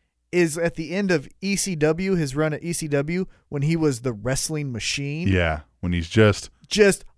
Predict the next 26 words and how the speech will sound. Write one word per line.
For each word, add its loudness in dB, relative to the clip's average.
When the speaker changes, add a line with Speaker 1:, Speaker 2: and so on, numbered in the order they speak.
Speaker 1:
"I'm 4
going 0
to 0
beat 2
your 0
ass 4
because 0
I -4
am 0
an 0
Olympic -2
gold 4
Speaker 2:
Yeah, -4
Speaker 1:
medalist. 4
Speaker 2:
"I'm 4
the 0
best." -2
Speaker 1:
And 4
I 2
am 4
one 4
of -2
the 0
best 2
pro 2
wrestlers 2